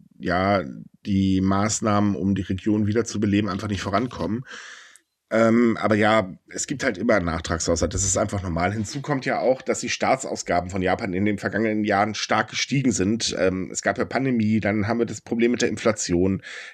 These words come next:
Da wird ja immer sehr viel Geld in die Hand genommen für. Außerdem, äh, man kämpft ja halt mit der raschen Alterung der Bevölkerung und, ähm, man hat ja noch das Problem mit den Verteidigungsausgaben, die man ja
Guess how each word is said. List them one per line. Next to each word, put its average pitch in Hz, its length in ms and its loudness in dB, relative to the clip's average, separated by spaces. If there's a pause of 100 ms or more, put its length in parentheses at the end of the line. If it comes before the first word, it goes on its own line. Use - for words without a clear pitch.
Da 107 240 4
wird 117 120 0
ja 123 60 0
immer 117 180 -2
sehr 113 180 2
viel 127 140 -8
Geld 120 240 0
in 120 100 -4
die 113 120 -4
Hand 123 200 -2
genommen 139 300 0
für. 143 340 0 (500)
Außerdem, 143 580 2
äh, 123 160 0
man 120 120 0
kämpft 160 300 -4
ja 127 100 0
halt 135 160 0
mit 123 100 -6
der 113 120 -4
raschen 120 280 -4
Alterung 147 460 2
der 135 80 4
Bevölkerung 165 840 2
und, 147 580 0
ähm, 143 500 2
man 127 160 -2
hat 147 140 -2
ja 147 40 -4
noch 135 120 -4
das - 400 -6 (140)
Problem 135 440 0
mit 131 140 -2
den 123 100 0
Verteidigungsausgaben, 139 1000 0
die 135 100 -6
man 131 180 2
ja 123 320 4